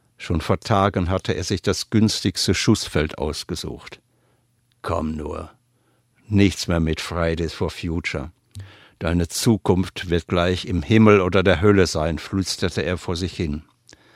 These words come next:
Es klang nicht ganz so überzeugend, wie er es sich gewünscht hatte. Egal, durchziehen. Während unten der Verkehrsfluss über den Ledergraben hinwegzog,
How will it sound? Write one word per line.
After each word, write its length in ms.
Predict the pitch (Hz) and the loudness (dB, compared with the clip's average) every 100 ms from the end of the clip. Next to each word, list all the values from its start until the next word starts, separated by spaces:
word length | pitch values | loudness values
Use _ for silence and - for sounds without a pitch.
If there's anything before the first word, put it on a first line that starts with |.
| _ _ _ _ _ _ _ - | _ _ _ _ _ _ _ -12
Es 280 | 98 - - | -10 -10 -6
klang 440 | 110 101 120 120 | 2 2 4 2
nicht 320 | 117 113 - - | 0 -2 -4 2
ganz 280 | 107 98 | 4 4
so 160 | - 85 | 0 -2
überzeugend, 800 | 85 87 - 85 92 92 92 - | -2 -2 -2 -2 0 0 0 2
wie 80 | 90 | 2
er 160 | 90 | 2
es 120 | 90 | 0
sich 220 | - 87 - | -2 -2 0
gewünscht 480 | 85 92 90 - | 2 2 0 -2
hatte. 300 | 73 - 71 - _ _ _ - - - - - | -6 -6 -10 -12 _ _ _ -20 -20 -20 -20 -8
Egal, 580 | - 98 107 110 90 - _ - | 0 4 6 6 4 -2 _ 0
durchziehen. 800 | 123 120 - - 87 76 82 _ _ _ _ _ _ _ _ _ | 2 0 -2 -10 -10 -12 -16 _ _ _ _ _ _ _ _ _
Während 460 | 92 92 92 95 - | -4 -2 0 -2 0
unten 360 | 123 127 117 92 | 4 4 2 0
der 140 | 80 | 0
Verkehrsfluss 920 | - 87 - 110 104 - - 107 - | 0 -6 0 0 0 -2 -4 -2 -2
über 200 | - 90 | -4 -4
den 220 | - 87 | 0 2
Ledergraben 1000 | 87 92 107 101 92 90 92 98 95 101 | 4 4 4 2 0 -2 2 2 2 2
hinwegzog, 920 | 90 95 90 104 - - 101 98 - | 2 2 2 0 -2 -2 2 2 0